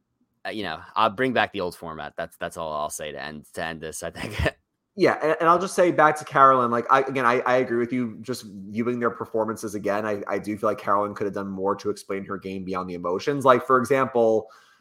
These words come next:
Speaker 2: when she was explaining how the one, the, I think the thing that she did really well, and it was funny 'cause Carson was kind of being like a, like a, like a mom in the audience, like, kinda try-, trying to coach her. <laughs> It was kinda funny, you know, Carolyn says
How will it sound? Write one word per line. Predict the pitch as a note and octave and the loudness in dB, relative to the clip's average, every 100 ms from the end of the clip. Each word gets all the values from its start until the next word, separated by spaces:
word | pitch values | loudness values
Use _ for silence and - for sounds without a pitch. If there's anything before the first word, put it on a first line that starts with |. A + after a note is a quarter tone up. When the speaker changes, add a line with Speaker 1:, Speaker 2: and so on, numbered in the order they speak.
| _ - | _ 0
Speaker 2:
when | B2 | 0
she | A#2+ C3 | 0 0
was | A#2+ A#2 | 0 0
explaining | - B2+ A#2+ A#2+ A2+ | -2 -2 0 0 -2
how | - A2 A2 G#2+ G#2+ G#2+ - C3+ | 4 6 8 8 6 2 -4 2
the | D3 | 4
one, | F3+ D3 | 4 2
the, | D#3+ | 0
I | |
think | D#3 A3+ | 0 -4
the | F#3+ E3+ | -6 -6
thing | E3 | -4
that | D3+ | -4
she | D3+ | -2
did | C3+ A#2+ | -4 0
really | A#2 A#2 | 0 0
well, | G#2+ G#2 A2 | 4 4 4
and | |
it | G#2+ | 0
was | |
funny | A2+ G#2+ | -4 -4
'cause | G#2+ | -6
Carson | - G#2+ G#2+ | -2 -2 -2
was | G#2 | -6
kind | - G#2+ | -10 -8
of | G2 F#2 | -8 -8
being | G#2 G2+ | -8 -4
like | G2 F#2 | -6 -2
a, | G2 F#2+ F#2 - _ - | 0 0 -2 -4 _ -4
like | G#2 G#2 | -2 0
a, | G2+ - | -2 -2
like | G2+ | -6
a | |
mom | G2 G2 G#2 | 0 0 0
in | |
the | G2+ | -2
audience, | F#2 G2 G#2 G2+ | -2 0 -2 -2
like, | G2+ - | -6 -4
kinda | G2 - | -8 -6
try-, | - F#2+ | -6 -6
trying | - G2+ | -2 -2
to | |
coach | - F#2+ F#2+ | -2 -4 0
her. | - C#3+ F#3+ - - - | 6 6 6 2 -16 0
<laughs> | F#3 | 2
It | |
was | D3+ | 2
kinda | D3+ - C3 | 2 4 4
funny, | - B2 A2+ | 8 8 6
you | A2 | 2
know, | A2+ | 0
Carolyn | - A#2 A#2 A#2 | 2 4 4 2
says | - A2 G#2+ G2+ | 0 0 2 -2